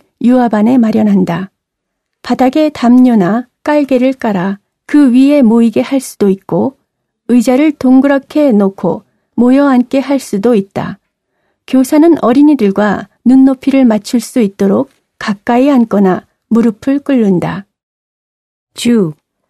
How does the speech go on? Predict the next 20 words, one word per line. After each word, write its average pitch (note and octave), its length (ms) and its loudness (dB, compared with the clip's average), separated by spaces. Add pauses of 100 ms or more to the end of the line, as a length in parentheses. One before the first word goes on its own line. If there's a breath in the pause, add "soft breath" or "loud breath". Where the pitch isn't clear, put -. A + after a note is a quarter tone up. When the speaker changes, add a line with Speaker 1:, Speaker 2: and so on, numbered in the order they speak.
(260)
Speaker 2:
교사는 B3+ 500 2
무릎을 B3 460 0
꿇거나 E3 640 -4 (120)
바닥에 G#3 460 -2
앉거나 D#3 520 -4 (140 soft breath)
몸을 A3 340 2
구부리기 A3 540 -2
쉬운 B3 380 0
옷을 G#3+ 260 -2
입는다. D3 640 -4 (880)
가르침 B3 580 0
재현. E3 440 -4 (720)
유아반 B3+ 500 0
교실에 G3 480 0
활동 C4+ 420 -2
상자를 A#3 480 0
만들어 G3 400 0
둘 G3 220 -2
수도 G#3+ 260 -2
있다. D3 460 -8